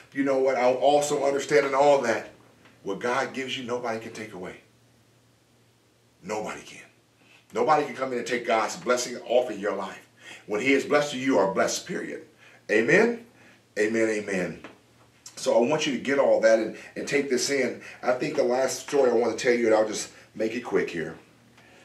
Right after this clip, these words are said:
I have a lot actually in this last story, but I'll, I'll make it quick. I want you guys to think about how the Israelites were backed up against the Red Sea. The Lord had did these wonderful miracles in Egypt as he was freeing them, and now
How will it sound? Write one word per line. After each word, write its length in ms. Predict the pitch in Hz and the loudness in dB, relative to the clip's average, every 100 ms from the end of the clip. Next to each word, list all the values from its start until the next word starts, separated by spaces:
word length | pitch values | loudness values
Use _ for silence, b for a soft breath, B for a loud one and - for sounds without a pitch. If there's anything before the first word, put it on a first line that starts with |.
| b b - | b b -18
I 40 | |
have 340 | - - 92 | -10 -2 0
a 60 | 92 | 2
lot 280 | 95 98 92 | 2 2 2
actually 300 | 90 90 90 | -2 -2 -4
in 80 | 87 | -4
this 160 | - | -6
last 200 | 85 85 | -6 -4
story, 140 | 90 82 | -4 0
but 140 | 90 | 2
I'll, 240 | 87 92 92 | 2 0 -2
I'll 160 | 98 87 | -2 -2
make 200 | 80 - | -6 -10
it 100 | - | -8
quick. 260 | 85 - B B - | -8 -8 B B -4
I 60 | |
want 260 | 98 95 95 | -2 -2 0
you 40 | |
guys 200 | 98 - | 0 0
to 60 | 110 | -4
think 300 | - 101 90 | -4 -4 -4
about 240 | 90 87 | -4 -4
how 160 | 98 95 | -2 -4
the 100 | 92 | -2
Israelites 680 | 98 92 87 82 82 - - _ _ _ _ _ _ _ _ B B B | -2 0 -2 -4 -8 -14 -18 _ _ _ _ _ _ _ _ B B B
were 140 | 104 | -2
backed 280 | 107 104 - | 4 2 2
up 120 | 113 | -2
against 260 | 95 95 - | -4 -8 -4
the 60 | 90 | 0
Red 180 | 85 | 0
Sea. 320 | - 82 76 - B B | -2 -6 -8 -14 B B
The 80 | 101 | 2
Lord 200 | 123 113 | 4 4
had 100 | 110 | 2
did 120 | 110 | -2
these 160 | 107 107 | -2 -2
wonderful 420 | 120 123 110 110 | -2 0 -4 -2
miracles 580 | 117 127 127 120 - - b b b | 0 0 -2 -6 -8 -16 b b b
in 140 | 104 110 | -2 2
Egypt 280 | 120 127 | 2 4
as 160 | 117 113 | 4 4
he 80 | 120 | 0
was 120 | 107 | -2
freeing 380 | - 131 127 127 | -2 -2 -2 -2
them, 220 | 127 120 | -2 -2
and 120 | 107 | -2
now 460 | 117 120 120 120 | 0 2 2 0